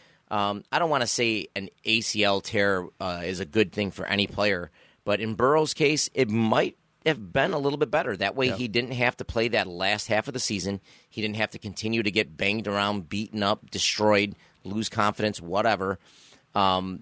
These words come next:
Speaker 1: who knows how many more games he would have lost if he, if he wins maybe one more game, two more games that year, 'cause I know they did have a pretty, uh,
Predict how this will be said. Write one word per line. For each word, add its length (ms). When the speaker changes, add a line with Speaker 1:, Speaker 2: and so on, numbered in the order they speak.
Speaker 1:
who 100
knows 280
how 100
many 140
more 200
games 300
he 80
would 120
have 120
lost 380
if 80
he, 120
if 100
he 120
wins 300
maybe 220
one 260
more 200
game, 280
two 140
more 140
games 260
that 160
year, 300
'cause 140
I 60
know 140
they 100
did 200
have 140
a 60
pretty, 300
uh, 300